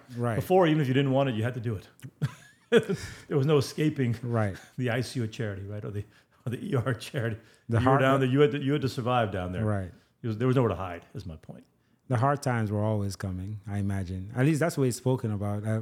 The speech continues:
Speaker 1: what's, uh, what's that f-, the, the f-, the quote that a lot of attendings say, "I used to walk in snow,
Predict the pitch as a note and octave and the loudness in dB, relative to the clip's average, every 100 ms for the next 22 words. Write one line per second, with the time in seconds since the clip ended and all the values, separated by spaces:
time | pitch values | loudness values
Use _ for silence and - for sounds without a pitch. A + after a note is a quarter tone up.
0 | A2+ A#2+ B2+ - A#2+ A#2+ - A#2 C3+ C#3 | -2 -4 -4 -6 -10 -8 -6 -6 -2 0
1 | - C3 A2 - C3+ B2 A2+ A2 - - | 0 -2 -4 -10 -4 -2 -2 -4 -8 -16
2 | - D3+ B2 A#2 F3 E3+ B2+ A#2 A#2 B2+ | -16 -6 -4 2 0 2 -2 0 0 0
3 | C3+ B2+ A2 A2 A#2+ A#2+ A2 G#2 - A#2 | 0 0 -2 -2 0 0 0 -2 -2 0
4 | A2 A#2 - A2+ A2 A2 - G2+ - A2+ | 0 0 0 0 0 0 -2 -4 -2 0
5 | A2 G#2+ | 2 0